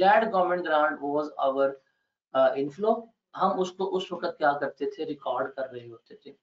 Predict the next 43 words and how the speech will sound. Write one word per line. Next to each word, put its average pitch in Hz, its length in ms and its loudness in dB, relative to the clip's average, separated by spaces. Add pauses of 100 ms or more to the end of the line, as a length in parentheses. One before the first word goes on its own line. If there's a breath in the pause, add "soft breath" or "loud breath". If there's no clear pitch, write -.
(400 soft breath)
और 165 80 0
जब 202 120 4
हम 175 220 2
गवर्नमेंट 185 320 2
ग्रांट 175 300 2
की 180 60 0
रिपेमेंट 170 480 0
करेंगे, 180 360 2 (380)
वो 247 160 6
हमारा 185 300 4
आउटफ्लो 147 440 0
होगा, 143 420 -2
वो 143 80 -6
हम 139 200 -8
यहाँ 127 240 -14
पे 135 160 -12
रिकॉर्ड 135 400 -6 (480)
कर 151 160 -2
रहे 127 460 -12
होंगे। 120 440 -14 (320 soft breath)
तो 180 60 -2
गवर्नमेंट 160 440 2
ग्रांट 151 340 2
की 175 100 2
आज 143 240 2
तक 175 260 -2
एडजस्टमेंट 139 500 -4
वगैरह 135 220 0
पेपर 135 360 -8
में 151 160 -4
नहीं 135 520 -4
गिवन, 117 260 -6 (600 soft breath)
but 190 160 2
आपको 170 280 6
चीज 180 380 0
याद 160 240 4
रखनी 165 280 -4
है 180 100 -4
कि 180 120 -6
जब 175 140 -2
हमें 160 300 -8
गवर्नमेंट 151 380 -4
ग्रांट 143 420 -2